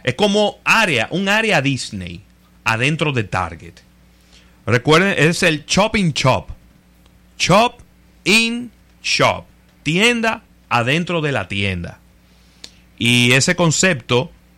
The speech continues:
eh, ya fue lanzado el día de hoy en veinticinco tiendas de Target en los Estados Unidos. Y cada una de estas, de estas áreas o de estas tiendas adentro de tiendas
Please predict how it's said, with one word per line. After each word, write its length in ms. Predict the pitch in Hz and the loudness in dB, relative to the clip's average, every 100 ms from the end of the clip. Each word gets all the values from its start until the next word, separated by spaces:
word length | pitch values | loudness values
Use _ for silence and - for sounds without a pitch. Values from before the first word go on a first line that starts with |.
| _ _ _ _ _ _ _ | _ _ _ _ _ _ _
eh, 260 | 98 104 95 | -4 -2 -2
ya 800 | 98 120 131 139 139 131 117 107 - | 0 2 2 2 0 0 0 -2 -4
fue 220 | - 131 | 0 0
lanzado 720 | 135 113 - 185 180 127 139 | 0 -2 0 0 0 -2 -2
el 220 | - 98 98 | -2 -2 0
día 200 | 117 131 | 2 2
de 120 | 123 | 2
hoy 300 | 143 156 131 | 0 -2 -2
en 200 | 117 110 | -2 0
veinticinco 880 | 123 120 110 113 - 180 208 175 127 | 0 -2 -4 -6 -4 -4 -2 -4 -2
tiendas 360 | 135 147 143 | -2 -2 -2
de 120 | 123 107 | -2 -2
Target 360 | 127 135 127 | 0 0 -2
en 120 | 117 | -2
los 120 | 110 104 | -2 -2
Estados 440 | 98 113 131 - | -2 0 0 -2
Unidos. 580 | 117 165 160 123 - - _ _ _ - - - - _ - | -4 0 0 -2 -6 -18 _ _ _ -20 -20 -20 -20 _ -10
Y 80 | 101 | -6
cada 380 | - 139 151 | 2 2 4
una 280 | 156 175 165 | 0 0 0
de 140 | 135 143 | 0 -2
estas, 420 | - 156 143 127 | 0 0 0 0
de 80 | 127 | -2
estas 320 | - 139 - | -2 -4 -2
áreas 600 | 139 151 107 104 120 - | 0 0 0 -2 -4 -8
o 140 | - 95 | -8 -4
de 60 | |
estas 260 | 107 123 120 | -2 -4 -4
tiendas 420 | 120 170 156 120 - | -2 -2 0 -2 -2
adentro 380 | 101 123 147 | -2 0 0
de 100 | 135 | -2
tiendas 540 | 120 147 107 92 104 | 0 0 0 -2 -6